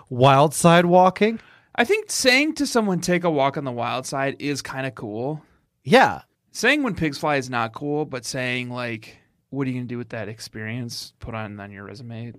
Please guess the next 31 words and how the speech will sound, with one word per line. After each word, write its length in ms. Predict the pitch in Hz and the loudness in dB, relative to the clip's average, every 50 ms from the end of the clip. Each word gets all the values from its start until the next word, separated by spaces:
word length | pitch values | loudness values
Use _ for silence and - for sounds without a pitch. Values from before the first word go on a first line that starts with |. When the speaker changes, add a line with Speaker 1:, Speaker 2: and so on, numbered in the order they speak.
| _ _ _ _ _ | _ _ _ _ _
Speaker 2:
Eight 60 | - 131 | 2 4
Speaker 1:
That's 260 | 220 277 320 - - | 6 6 4 2 2
Speaker 2:
years. 180 | - - 370 523 539 | 4 6 8 8 8
Speaker 1:
cool. 260 | 285 120 90 65 - _ _ - _ - | 6 4 0 -6 -12 _ _ -20 _ 0
Speaker 2:
That 160 | 214 226 214 | 4 4 4
is 120 | 185 - | 4 2
cool. 360 | - - 117 - - - _ _ _ _ _ _ | -2 -8 -12 -14 -16 -18 _ _ _ _ _ _
Speaker 1:
That's 200 | - 285 302 - - | 4 4 4 4 4
cool. 280 | - 185 202 226 - - 196 | 6 8 8 8 6 6 2
You've 400 | 196 196 202 190 233 320 349 285 | 0 0 0 0 2 2 2 0
hired 340 | 190 135 120 123 123 123 - | 0 -2 -2 -2 -2 -4 -4
people. 440 | - 127 127 127 190 247 277 - _ _ _ _ _ _ _ - | -4 -4 -2 0 0 0 0 -2 _ _ _ _ _ _ _ 2
Speaker 2:
I've 140 | 233 269 233 | 4 4 4
hi-, 240 | 214 180 165 175 - | 4 2 2 2 0
<laughs> 120 | - 240 | -2 -2
yeah, 160 | 175 185 175 160 | 0 2 2 4
I've 160 | - 170 165 196 | 4 2 4 4
hired 220 | 208 208 196 175 | 4 4 4 2
many 180 | 165 160 160 147 | 0 0 -2 -2
people. 540 | 135 - 127 123 - 127 139 165 175 175 160 - _ _ _ _ _ _ | -4 -4 -6 -6 -6 -6 -4 -4 -4 -6 -8 -12 _ _ _ _ _ _
Some 200 | - - - 143 | -14 -8 0 2
of 80 | 185 143 | 4 4
Speaker 1:
Okay. 280 | 135 160 147 185 254 | 6 6 6 6 4
Speaker 2:
them 160 | 190 139 139 - - _ _ - - | 2 0 -4 -12 -16 _ _ -12 -8
went 180 | 131 143 135 135 | -6 -4 -4 -4
on 100 | 131 135 | -4 -4
to 60 | 131 | -4
be 100 | - 127 | -4 -4
very 160 | 120 127 123 127 | -4 -4 -6 -6
successful 420 | - - - - 123 113 - 120 120 | -8 -10 -10 -10 -12 -10 -12 -12 -12
people. 400 | - 117 113 - 131 143 151 | -12 -12 -10 -8 -8 -10 -10